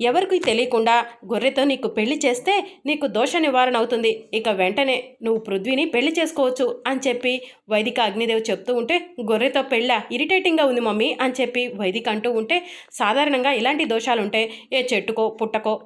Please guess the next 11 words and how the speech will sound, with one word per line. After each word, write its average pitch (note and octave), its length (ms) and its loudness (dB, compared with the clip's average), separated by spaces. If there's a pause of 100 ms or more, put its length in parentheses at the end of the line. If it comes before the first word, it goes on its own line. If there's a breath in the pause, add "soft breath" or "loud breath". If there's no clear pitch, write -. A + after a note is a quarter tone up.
(100)
లేకపోతే C4 520 0
ఏ B3 140 2
గొర్రెకో, A3 400 -2
ఆవుకో B3 420 2
ఇచ్చి C4+ 240 -2
పెళ్లి C4 320 -2
చేస్తారు, C#4 380 0 (100)
దోష G#3+ 280 -2
నివారణ A#3 380 2
పూర్తవుతుంది" C4 800 -2
అని B3 120 0